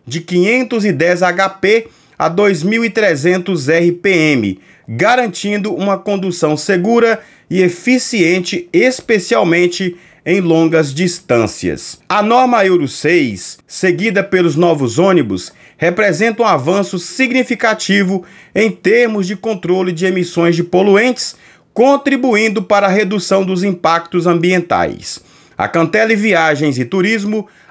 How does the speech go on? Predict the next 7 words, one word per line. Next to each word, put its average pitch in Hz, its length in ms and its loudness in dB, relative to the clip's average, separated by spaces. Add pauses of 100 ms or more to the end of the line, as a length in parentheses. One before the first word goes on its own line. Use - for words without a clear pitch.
ao 240 220 2
incorporar 214 800 2
esses 214 400 -2
veículos 202 500 -2
em 156 140 2
sua 160 260 0
frota, 220 580 0